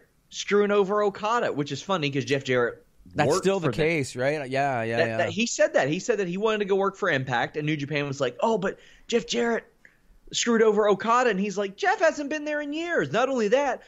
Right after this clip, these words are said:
Speaker 1: Jeff has worked for New Japan since then.
Speaker 2: Right, and Callis and D'Amore weren't there either, and Anthem didn't
Speaker 1: And
Speaker 2: own it. I mean, that was,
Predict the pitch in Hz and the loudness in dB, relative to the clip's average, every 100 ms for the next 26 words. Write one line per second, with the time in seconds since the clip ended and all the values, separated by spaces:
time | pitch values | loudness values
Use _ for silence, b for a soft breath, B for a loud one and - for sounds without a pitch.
0 | B - 170 311 427 269 208 254 302 - | B -10 -2 -2 0 -2 -2 -4 -4 -4
1 | 294 311 311 294 277 320 359 339 262 196 | -2 0 0 0 0 0 0 -2 0 0
2 | - 151 113 82 65 104 107 113 151 180 | 0 0 0 -2 -6 -2 -2 -2 -2 0
3 | 180 147 123 127 147 123 123 113 120 107 | 0 -4 -6 -4 -4 -4 -8 -6 -4 -2
4 | 127 151 170 107 107 131 127 117 123 101 | -2 -4 -6 -6 -6 -4 -6 -4 -4 -4
5 | 101 131 170 185 104 117 113 135 156 123 | -6 -6 -8 -10 -10 -8 -6 -6 -4 -6
6 | 107 | -8